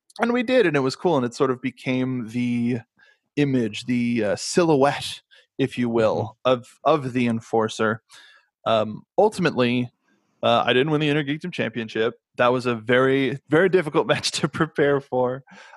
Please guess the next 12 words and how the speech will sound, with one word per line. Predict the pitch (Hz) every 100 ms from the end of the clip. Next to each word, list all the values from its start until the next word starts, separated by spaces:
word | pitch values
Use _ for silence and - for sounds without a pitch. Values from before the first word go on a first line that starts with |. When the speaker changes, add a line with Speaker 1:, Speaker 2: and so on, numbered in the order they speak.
| -
Speaker 1:
Um, | 135 135 135
but | 135 131
then, | 127 131 147 151 147 151 139 - _ _ _
uh, | 113 117 107 104 85 -
sh-, | - - -
shortly | - - 151 127
after | 139 135 131
that, | 123 123 - _ _ - - _ _
I, | - 127 123 123 120 117 - -
uh, | 110 95 78 82 - 156 _ _
beat | 143 143 147 _ _ _ _ _ _ _ -
Gerber, | 117 170 185 202 202 196 185